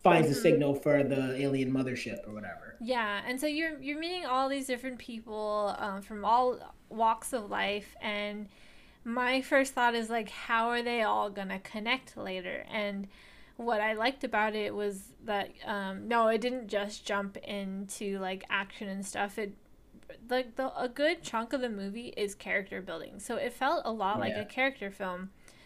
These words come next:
Speaker 2: Um, until
Speaker 1: Yeah.
Speaker 2: like, the real action starts happening, then, then you become more invested in what's gonna happen to the characters because you know who they are, you're rooting for them, you don't want them to die, you don't want them to lose and stuff like that. And,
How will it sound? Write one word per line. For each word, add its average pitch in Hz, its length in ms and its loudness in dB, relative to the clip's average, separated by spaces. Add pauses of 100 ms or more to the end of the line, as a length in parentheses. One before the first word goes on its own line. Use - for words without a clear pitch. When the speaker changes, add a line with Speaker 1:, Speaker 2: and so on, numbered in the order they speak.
(160)
Speaker 2:
Um, 196 360 -2
until 214 320 -4
Speaker 1:
Yeah. 214 80 2
Speaker 2:
like, 202 340 -2
the 208 180 0
real 226 280 2
action 202 420 2
starts 190 300 -4
happening, 196 460 -6
then, 190 260 -10 (260)
then 254 160 4
you 277 200 0
become 233 280 -4
more 214 200 2
invested 196 760 -2
in 196 300 -6
what's 190 180 -8
gonna 202 200 -6
happen 196 420 -6
to 196 100 -12
the 190 140 -8
characters 202 520 -6
because 202 460 -8
you 202 640 -6 (400)
know 214 260 0
who 202 180 -2
they 196 200 -2
are, 269 320 6
you're 202 240 -2
rooting 262 280 -4
for 262 200 -4
them, 254 280 -4
you 202 240 -2
don't 196 280 0
want 202 180 0
them 208 160 -4
to 214 100 -2
die, 240 540 4
you 233 220 -4
don't 208 120 -2
want 196 160 -4
them 196 140 -8
to 196 140 -4
lose 247 600 -4
and 226 140 -8
stuff 214 260 -8
like 214 180 -8
that. 208 240 -2
And, 196 180 -6